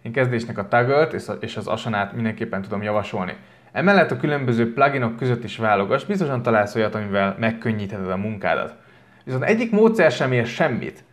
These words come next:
ha nem használod. Azt javaslom, válasz ki egy számodra szimpatikus technikát, ezt követően olvasd el többször is a tippeket, majd nézd meg néhány alkalmazást, és kezd el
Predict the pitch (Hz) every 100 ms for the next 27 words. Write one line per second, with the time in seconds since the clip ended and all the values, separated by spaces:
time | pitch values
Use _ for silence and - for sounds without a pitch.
0 | _ - 113 120 113 110 98 - 104 98
1 | 95 95 - - _ _ _ - 185 190
2 | 180 160 131 127 117 127 127 120 - 104
3 | - 127 117 95 95 - 196 - 160 135
4 | - 127 113 113 101 101 - - _ -
5 | 120 - 117 113 104 123 123 120 110 104
6 | 95 123 - 113 - 95 185 185 127 120
7 | 107 - - - _ 104 104 131 175 143
8 | 113 117 123 104 98 143 151 151 131 120
9 | 113 101 - - - - 170 151 - -
10 | 117 113 110